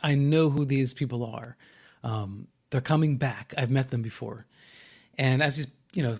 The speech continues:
putting the pointer out there, he thinks that it's attracting them and it's coming closer and it's coming closer. And so we're starting to get that weird feeling like, "Oh my God, is this, is this real? Are we gonna have contact with,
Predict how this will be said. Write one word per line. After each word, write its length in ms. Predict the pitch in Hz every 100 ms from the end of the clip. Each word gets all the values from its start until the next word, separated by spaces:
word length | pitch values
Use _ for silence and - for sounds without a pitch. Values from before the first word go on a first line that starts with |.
| -
putting 180 | 175
the 60 | 156
pointer 360 | - 147 135 127
out 160 | 123
there, 360 | - 110 117 117 _ - _ _ _
he 240 | - 113 131
thinks 320 | 143 165 -
that 160 | 135 139
it's 100 | -
attracting 460 | - 143 123 123
them 180 | 117 120
and 80 | 127
it's 120 | 123
coming 220 | - 123
closer 320 | 123 127 120
and 60 | 123
it's 100 | 113
coming 220 | - 107
closer. 460 | - 165 160 107 101 - _ _ -
And 120 | 139
so 320 | 151 127 117 135
we're 120 | 160
starting 280 | - 156 135
to 60 |
get 220 | 117 131 127
that 200 | 113 113
weird 240 | 147 151 147
feeling 280 | 151 143 120
like, 140 | 107
"Oh 80 | 127
my 140 | 143
God, 380 | 110 135 139 120 _ - _ _ _ _ _ _
is 220 | - 117 110
this, 280 | 131 - - _ _ _ -
is 160 | 110
this 160 | 131 - _ _ _ _ _ - 104
real? 440 | 107 190 247 214 170
Are 80 |
we 160 | 127 139
gonna 140 | 147
have 120 | 131 123
contact 460 | 147 143 143 143
with, 400 | 127 127 117 -